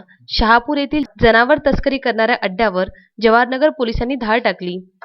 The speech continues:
यातील जनावरांची सुटका करून दोघांवर गुन्हा नोंदविण्यात आला आहे. शहापुरात काही दिवसापासून जनावरांची तस्करी वाढली होती. सर्रासपणे जनावरे भरून वाहने नागपूरला पाठवली जात होती.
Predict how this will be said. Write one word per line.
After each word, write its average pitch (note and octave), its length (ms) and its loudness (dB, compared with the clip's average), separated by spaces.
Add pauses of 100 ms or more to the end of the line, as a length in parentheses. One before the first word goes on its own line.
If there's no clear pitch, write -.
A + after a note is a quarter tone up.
(160)
यातील A3 280 0
जनावरांची A3 540 2
सुटका A#3+ 340 -4
करून C4+ 220 -4
दोघांवर A3 420 -2
गुन्हा A3 280 -2
नोंदविण्यात A3 560 -4
आला F#3+ 160 -4
आहे. F3+ 280 -6 (380)
शहापुरात A#3+ 560 2
काही A3+ 160 2
दिवसापासून A#3+ 480 -4
जनावरांची G#3+ 580 0
तस्करी A3 300 -4
वाढली G3+ 340 -2
होती. G3+ 300 -6 (300)
सर्रासपणे B3 580 0
जनावरे A3 400 0
भरून A3+ 300 -2
वाहने A3 260 -2
नागपूरला G#3 440 -2
पाठवली A3+ 420 -2
जात A3+ 220 0
होती. F#3 300 -10